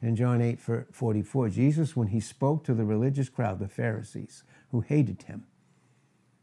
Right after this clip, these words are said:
the ones who said in John eighteen forty, "Not this man,"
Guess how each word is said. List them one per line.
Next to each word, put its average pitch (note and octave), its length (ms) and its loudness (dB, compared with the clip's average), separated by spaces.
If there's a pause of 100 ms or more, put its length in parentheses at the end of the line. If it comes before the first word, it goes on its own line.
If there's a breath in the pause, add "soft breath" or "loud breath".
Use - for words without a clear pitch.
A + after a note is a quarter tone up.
(540)
the A#2 60 0
ones D3+ 260 8
who F3+ 80 4
said D#3+ 240 2
in C#3 100 6
John C#3+ 260 4
eighteen C#3+ 420 2
forty, A2 360 0
"Not G#2 280 -2
this C3 220 -2
man," G2+ 300 -2